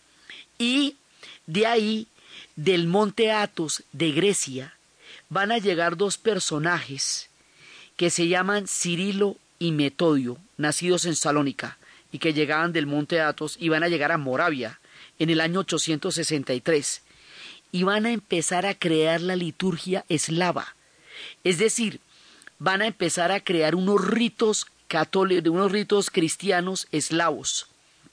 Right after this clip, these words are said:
Y van a empezar a traducir el Nuevo Testamento. Y van a crear un alfabeto que permita escribir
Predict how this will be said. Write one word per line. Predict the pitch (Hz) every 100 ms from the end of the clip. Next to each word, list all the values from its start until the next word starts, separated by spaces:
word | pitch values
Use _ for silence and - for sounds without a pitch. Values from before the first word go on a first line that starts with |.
| _ _ _ - - - -
Y | 170 165
van | 185 185 190
a | 202
empezar | 196 - 156 170 160
a | 180
traducir | 170 147 165 165
el | 160
Nuevo | 170 170
Testamento. | - 151 - 143 147 131 143 147 _ _ _ - - - -
Y | 160
van | 156 165
a | 180
crear | 160 147 143
un | 160
alfabeto | 160 147 143 143 143 147 160 _ _ _
que | - 160
permita | - 151 156 175 - 185
escribir | 180 160 - 170 151 139 151 170 -